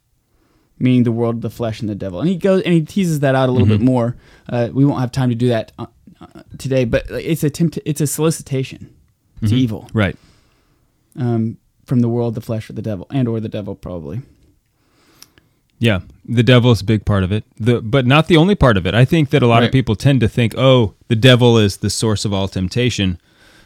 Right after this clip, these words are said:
Speaker 2: but that's not what Scripture says.
Speaker 1: Mm-mm.
Speaker 2: The world is another source of temptation.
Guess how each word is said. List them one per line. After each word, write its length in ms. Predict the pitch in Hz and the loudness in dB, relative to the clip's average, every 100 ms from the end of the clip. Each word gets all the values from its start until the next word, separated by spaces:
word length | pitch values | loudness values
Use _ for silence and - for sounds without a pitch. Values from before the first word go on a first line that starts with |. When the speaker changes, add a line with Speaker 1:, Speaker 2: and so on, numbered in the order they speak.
| - | -6
Speaker 2:
but 100 | 113 | 2
that's 200 | 143 139 | 2 4
not 120 | 147 | 2
what 120 | 104 | 0
Scripture 340 | - 117 - 95 | -2 -4 -2 -6
says. 420 | 87 71 78 - _ - | -6 -8 -10 -16 _ -12
Speaker 1:
Mm-mm. 300 | 156 127 120 _ - | -8 -8 -10 _ -8
Speaker 2:
The 140 | 107 98 | -4 0
world 300 | 98 135 120 | 2 2 2
is 100 | 101 | 0
another 280 | 98 101 | 0 -2
source 280 | 95 113 98 | -2 -4 -4
of 80 | 98 | -6
temptation. 680 | 113 104 107 101 - 117 | -4 -4 -2 -4 -4 -8